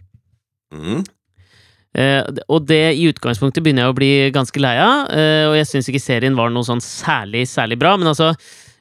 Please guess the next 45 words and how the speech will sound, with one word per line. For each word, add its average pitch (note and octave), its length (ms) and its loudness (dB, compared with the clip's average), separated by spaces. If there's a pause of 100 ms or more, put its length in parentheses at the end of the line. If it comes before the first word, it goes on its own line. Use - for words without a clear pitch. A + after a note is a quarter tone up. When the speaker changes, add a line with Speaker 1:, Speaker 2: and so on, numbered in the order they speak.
Speaker 2:
eh, C#3+ 180 2
det D3 160 2
er F#3+ 80 0
litt G3 160 -2
sånn F#3 160 2
besides E3 400 0
the - 80 -2
point D#3+ 260 -2
her, D4 140 0
fordi F3+ 160 2
at E3+ 160 0
jeg E3+ 80 4
hadde E3+ 160 -2
sett - 200 -4
noen D#3 180 2
episoder, E3 480 0
og - 20 2
så F#3 180 2
hørte E3 380 2
jeg, D3+ 540 2
bestemte C#3 260 0
jeg C#3 80 2
meg D3+ 140 0
for F3 100 2
å F3+ 80 2
høre D3 160 2
et B2 140 -6
intervju D3+ 340 2
med D#3+ 140 2
han A#3+ 120 2
på F#3 140 0
Fresh - 400 -2
Air, A#3+ 380 2 (580)
hvor D3+ 240 4
han F#3 160 2
ble F3 140 4 (420)
intervjuet D3+ 480 2
om E3+ 80 4
dette D3+ 240 0
her C3 260 2
med D3+ 300 2
å, D#3 80 4 (320)
å E3+ 100 2
dele, A#2+ 600 0 (420)
eh, - 320 -12